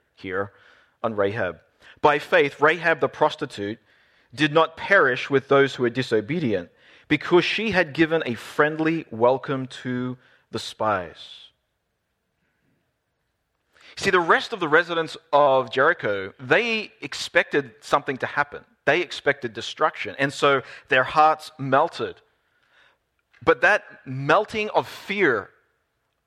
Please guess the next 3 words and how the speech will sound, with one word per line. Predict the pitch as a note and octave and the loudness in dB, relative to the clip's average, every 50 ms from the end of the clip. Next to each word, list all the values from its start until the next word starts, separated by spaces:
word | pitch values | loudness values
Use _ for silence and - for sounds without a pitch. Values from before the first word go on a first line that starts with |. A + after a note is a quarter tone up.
| _ _ _ _ _ _ _ _ _ _ _ - A#2 | _ _ _ _ _ _ _ _ _ _ _ -14 -6
did | B2 E3 F3 D#3 | 0 0 0 2
not | E3 F#3+ G#3+ G3 - - - _ _ _ _ _ _ _ _ _ _ _ _ _ _ _ _ _ _ _ _ _ _ _ _ _ _ _ _ _ _ _ _ _ _ _ _ _ _ _ _ _ _ _ _ _ _ _ _ - | 2 2 2 2 -2 -8 -20 _ _ _ _ _ _ _ _ _ _ _ _ _ _ _ _ _ _ _ _ _ _ _ _ _ _ _ _ _ _ _ _ _ _ _ _ _ _ _ _ _ _ _ _ _ _ _ _ -8
create | - - - E3+ D#3+ D3 D#3+ G3 G#3+ G3 | -4 0 2 2 2 2 2 0 0 -2